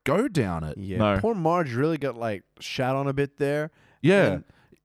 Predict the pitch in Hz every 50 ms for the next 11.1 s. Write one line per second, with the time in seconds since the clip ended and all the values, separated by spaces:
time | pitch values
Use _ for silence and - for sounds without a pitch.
0 | _ - 185 190 202 202 170 170 170 180 214 220 156 - - - 170 160 160 151
1 | 127 127 147 151 165 180 180 165 156 151 156 147 139 123 - - 139 139 156 165
2 | 147 - 170 170 180 185 180 151 147 151 143 147 143 127 - 143 135 123 - -
3 | - 147 165 170 156 147 135 123 113 110 107 - - - 175 190 175 151 143 147
4 | 139 123 117 110 113 123 117 113 110 _ - 123 120 127 127 127 127 123 120 120
5 | _ _ - _ _ _ _ - 139 135 135 127 127 120 117 - - - - -
6 | 165 160 139 143 139 127 113 143 139 135 135 139 139 127 - 151 135 131 135 127
7 | - 135 127 120 110 - 92 92 104 160 220 - - 214 165 123 110 113 113 113
8 | 127 123 123 110 110 107 135 139 151 160 160 147 135 - - - - 123 - -
9 | 131 131 135 127 143 139 - - - 151 156 143 - 156 175 196 196 156 139 139
10 | 143 - 151 - - 170 165 160 156 175 214 247 240 185 147 139 143 156 175 -
11 | 151